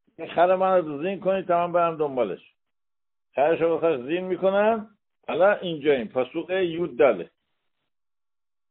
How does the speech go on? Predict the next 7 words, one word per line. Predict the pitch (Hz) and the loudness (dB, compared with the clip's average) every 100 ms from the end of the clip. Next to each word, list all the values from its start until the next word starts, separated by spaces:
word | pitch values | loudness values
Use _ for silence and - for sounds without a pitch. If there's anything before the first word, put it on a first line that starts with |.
| _ _ | _ _
پاسخ | - 113 147 | -6 -6 -6
یود | 170 160 151 110 | -8 -6 -6 -2
دلت | 123 139 165 | 0 2 -2
می‌فرماید: | 139 143 135 139 151 160 135 | -2 -2 -2 -2 -4 -6 -4
«و | 135 | -6
یه | 131 147 175 | -4 0 2
لخ | 170 170 165 | 4 4 4